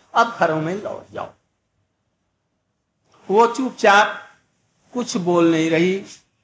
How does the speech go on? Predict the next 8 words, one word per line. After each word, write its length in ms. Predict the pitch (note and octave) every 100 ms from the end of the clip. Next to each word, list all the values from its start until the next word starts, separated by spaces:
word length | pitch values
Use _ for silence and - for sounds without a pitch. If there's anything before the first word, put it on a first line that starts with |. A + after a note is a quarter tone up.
| _ _
सिर 360 | - - A3+ G3+
नीचे 320 | G3 F3+ E3
कर 140 | D3 D3
दिया, 320 | D3+ F3+ F#3+
पैरों 420 | F#3+ G3 G3+ G#3
की 140 | G3+
अंगुलियों 460 | F#3+ E3 D#3 E3 F3+
से 460 | E3+ G#3+ A3+ A#3